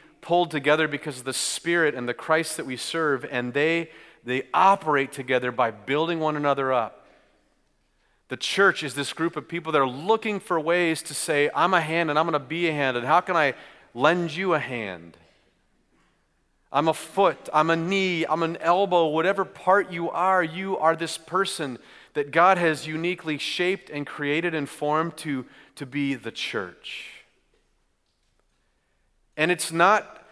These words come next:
something that you can sit down nicely in your chairs every week and just point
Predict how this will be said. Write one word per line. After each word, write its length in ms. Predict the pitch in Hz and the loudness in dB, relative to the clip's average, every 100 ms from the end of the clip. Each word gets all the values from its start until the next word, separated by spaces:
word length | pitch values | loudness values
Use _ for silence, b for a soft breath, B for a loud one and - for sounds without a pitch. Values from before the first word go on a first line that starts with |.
| b | b
something 460 | - - 196 190 175 | -8 2 2 2 0
that 120 | 170 | 0
you 100 | 170 | -4
can 180 | 190 160 | -4 -4
sit 480 | - - 202 208 147 | -2 0 0 0 2
down 440 | 165 185 165 143 | 4 6 4 4
nicely 500 | 160 196 - 165 160 | 4 2 0 -2 -2
in 140 | 151 | -2
your 100 | 151 | -2
chairs 480 | 143 - 170 190 165 | -4 -4 0 2 0
every 220 | 156 139 | -2 -4
week 300 | 139 139 135 - | -4 -4 -6 -8
and 120 | 127 | -8
just 240 | 151 - | -8 -12
point 380 | - 180 175 147 | -4 2 2 0